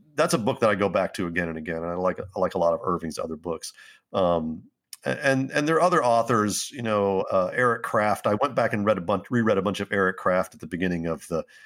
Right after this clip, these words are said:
lockdown because he just creates this world that's fun to hang out in. He's not a real well-known author, but, but, um, look him up. He's just, it's, it's just brilliant. Uh, and, and so there, I do have, I have a sort of a shelf of books that are my, you know,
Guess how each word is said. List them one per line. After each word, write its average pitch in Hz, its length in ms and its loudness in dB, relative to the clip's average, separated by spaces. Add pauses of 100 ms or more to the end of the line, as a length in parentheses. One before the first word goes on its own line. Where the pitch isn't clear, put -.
(140)
lockdown 90 480 2
because 82 360 -2 (220)
he 120 100 2
just 107 180 -2
creates 90 400 0
this 87 160 -4
world 85 300 0
that's - 180 -4
fun - 380 -2
to 80 80 0
hang 80 240 -2
out 78 200 0
in. 71 140 -6
He's - 140 -6
not 101 120 2
a 90 40 2
real 82 240 2
well-known 80 440 2
author, 76 300 0
but, 76 260 -2 (140)
but, 76 220 -2 (100)
um, 73 280 -2 (380)
look 92 200 0
him 78 120 0
up. 71 160 0
He's 76 140 0
just, - 400 -2
it's, - 160 -10
it's - 100 -6
just - 220 -4
brilliant. 78 380 0 (360)
Uh, 76 640 0
and, 113 220 0
and 117 180 2
so 147 120 2
there, 156 160 2
I 156 80 4
do 220 140 2
have, 151 140 2
I 139 100 2
have 160 120 0
a 123 40 -2
sort 151 160 2
of 113 40 2
a 107 60 0
shelf - 400 2
of 90 160 -2
books 113 240 0
that 107 80 0
are 95 80 0
my, 90 360 2 (360)
you 95 80 -6
know, 85 400 -2